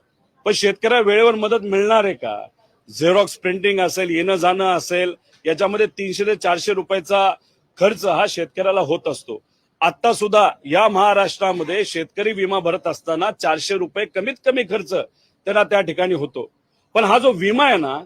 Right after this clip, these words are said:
एक रुपया शेतकऱ्याकडनं घेतला खरा, पण याची खरी आकडेवारी जर तुम्ही बघितली, जे सरकारने प्रिंट केलेली आहे, दहा हजार कोटी रुपये प्रीमियम, प्रीमियम म्हणून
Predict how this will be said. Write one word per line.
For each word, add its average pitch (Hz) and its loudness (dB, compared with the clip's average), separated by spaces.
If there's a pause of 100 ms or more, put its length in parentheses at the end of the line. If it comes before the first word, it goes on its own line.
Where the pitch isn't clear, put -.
(380)
एक 208 6
रुपया 254 4 (360)
शेतकऱ्याकडनं 240 0
घेतला 202 2
खरा, 165 0 (400)
पण 208 -2
याची 208 -2
खरी 196 4
आकडेवारी 254 2
जर 240 -2
तुम्ही 233 -4
बघितली, 220 -6
जे 240 -2
सरकारने 254 0
प्रिंट 247 -4
केलेली 202 0
आहे, 117 -2 (720)
दहा 180 8
हजार 247 6
कोटी 262 0
रुपये 247 0 (720)
प्रीमियम, 269 2
प्रीमियम 254 -2
म्हणून 247 0